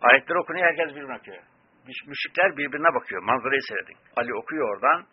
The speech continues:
onlar birbirine bakıyor. İkiyüzlüler, riyakarlar, kim? Kimse bilmiyor. Herkes birbirine bakıyor. Acaba ben miyim? Acaba yanımdaki mi? Acaba o mu? Bir tedirginlik çöküyor. Ve bu ayetlerin okunması kalplerinden böyle geçenleri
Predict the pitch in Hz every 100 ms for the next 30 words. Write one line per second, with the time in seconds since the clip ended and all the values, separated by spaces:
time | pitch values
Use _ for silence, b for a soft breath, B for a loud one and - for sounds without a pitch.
0 | b b b - 123 123 120 110 104 101
1 | - - - - _ _ _ _ - -
2 | 135 131 117 113 101 - - _ _ 107
3 | 117 113 - 113 110 107 92 - - _
4 | - 135 127 143 _ _ - 98 - 110
5 | 101 87 - - _ - 139 160 131 127
6 | 120 113 - 117 117 123 117 113 101 90
7 | _ _ 117 113 120 127 107 117 127 117
8 | - 95 - 107 117 120 117 123 107 -
9 | _ - - 127 113 104 113 113 - -
10 | - - - _ _ 123 120 107 143 120
11 | - _ - 120 113 - 107 - - 104
12 | 92 - 139 151 - - 151 139 - 135
13 | 131 131 190 165 110 123 127 127 190 143
14 | - 110 92 90 185 202